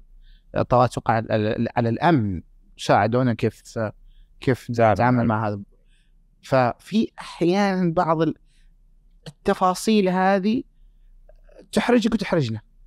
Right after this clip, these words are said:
Speaker 2: مم.
Speaker 1: كون جاهز.
Speaker 2: جميل.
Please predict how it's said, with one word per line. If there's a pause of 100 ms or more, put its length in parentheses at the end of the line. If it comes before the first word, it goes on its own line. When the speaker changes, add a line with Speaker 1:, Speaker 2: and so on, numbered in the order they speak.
(1000)
Speaker 2:
مم. (560)
Speaker 1:
كون
جاهز. (140)
Speaker 2:
جميل.